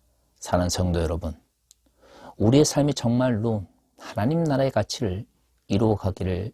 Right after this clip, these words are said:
원하십니까? 그렇다면 하나님의 심판을 믿어야 합니다. 그 하나님의 심판은 생명의 가치를 실천하는 것으로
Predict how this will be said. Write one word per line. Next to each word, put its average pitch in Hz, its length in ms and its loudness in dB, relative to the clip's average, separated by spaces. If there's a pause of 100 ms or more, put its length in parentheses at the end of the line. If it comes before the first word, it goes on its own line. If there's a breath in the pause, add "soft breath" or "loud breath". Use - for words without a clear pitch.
(120)
원하십니까? 110 720 -6 (1200)
그렇다면 92 640 -2 (720 soft breath)
하나님의 110 500 0
심판을 110 640 -2 (300)
믿어야 90 440 0
합니다. 101 440 -2 (1500 loud breath)
그 - 160 2
하나님의 123 440 4
심판은 120 640 0 (720)
생명의 180 560 0
가치를 101 680 0 (580)
실천하는 135 760 0
것으로 104 540 0